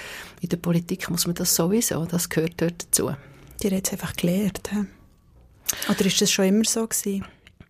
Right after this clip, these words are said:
Speaker 1: Also ich bin ganz ein scheues Kind gsi. Ein Mädchen im Kindergarten, das sich nicht getraut hat, mit in den Kreis zu stehen. Wirklich ein bisschen so,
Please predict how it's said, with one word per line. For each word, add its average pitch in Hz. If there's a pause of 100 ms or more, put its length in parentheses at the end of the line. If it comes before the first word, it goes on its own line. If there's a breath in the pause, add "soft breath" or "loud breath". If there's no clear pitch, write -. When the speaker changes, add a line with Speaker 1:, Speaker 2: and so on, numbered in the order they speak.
(180)
Speaker 1:
Also 165
ich 170
bin 156 (140)
ganz 196
ein 170
scheues -
Kind 208
gsi. 226 (1080 loud breath)
Ein 180
Mädchen 180
im 185
Kindergarten, 185
das 165
sich -
nicht 202
getraut 190
hat, 190
mit 196
in -
den 175
Kreis 170
zu -
stehen. 220
Wirklich 196
ein -
bisschen 180
so, 180